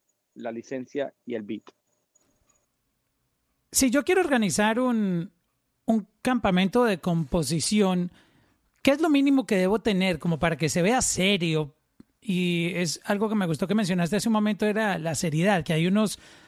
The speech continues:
Speaker 2: campamentos que son serios, otros no tan serios, y unos medianamente serios, que en esta industria, y como en todas las industrias, hay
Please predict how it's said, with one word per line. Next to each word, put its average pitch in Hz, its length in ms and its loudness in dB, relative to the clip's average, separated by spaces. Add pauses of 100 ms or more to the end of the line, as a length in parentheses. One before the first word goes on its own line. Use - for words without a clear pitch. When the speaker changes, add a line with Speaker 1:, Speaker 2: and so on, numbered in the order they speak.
(120)
Speaker 2:
campamentos 170 480 0
que 190 100 -4
son 180 360 0
serios, 202 640 0
otros 170 300 -2
no 202 180 0
tan 190 220 0
serios, 185 580 0 (380)
y 185 120 2
unos 196 220 0
medianamente 208 1080 0
serios, 160 520 0
que 160 280 -6
en 170 140 0
esta 175 220 -2
industria, 180 420 0
y 240 60 -2
como 180 200 0
en 160 120 0
todas 254 240 0
las 254 100 -2
industrias, 196 480 0
hay 156 220 -4